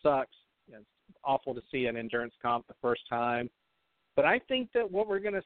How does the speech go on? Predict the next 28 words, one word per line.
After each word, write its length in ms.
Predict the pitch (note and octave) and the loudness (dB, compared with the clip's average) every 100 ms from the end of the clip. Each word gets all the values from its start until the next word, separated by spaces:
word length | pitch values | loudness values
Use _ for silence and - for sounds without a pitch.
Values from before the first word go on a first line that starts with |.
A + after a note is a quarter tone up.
| - | -4
see 120 | G3+ | -2
this 180 | F#3+ - | -2 -2
season 280 | - G3+ F3+ | -4 -4 -4
are 80 | D#3+ | -6
people 360 | - F#3 - F3 - | -4 -8 -6 -8 -2
having 240 | D#3 E3 D#3+ | 0 0 -2
to 100 | D3 | -6
earn 180 | C#3+ D3 | -8 -6
their 140 | A#2+ - | -8 -8
keep. 200 | D3 A#2 - | -6 -6 -6
If 100 | G#2+ | -8
you're 160 | C#3 F3 | -2 0
gonna 200 | G3+ F#3+ | 0 -2
stay 180 | - F#3 | -2 -2
in 140 | F3+ F3 | 0 0
this, 180 | E3+ - | -2 -2
I 80 | A#2+ | -4
think 220 | F3 E3+ | -4 -4
you're 80 | F3 | -4
gonna 140 | D3+ | -2
have 60 | C#3 | -2
to 120 | B2+ | 0
earn 180 | C#3 C3+ | 0 0
it, 120 | - | -2
which 180 | B2 B2 | -4 -4
is 120 | A2+ | -6
exactly 540 | A2+ B2 D#3 F#3+ A#3+ | -6 0 0 0 -4
why 460 | E3+ B2+ G#2 G2 | 0 0 0 -6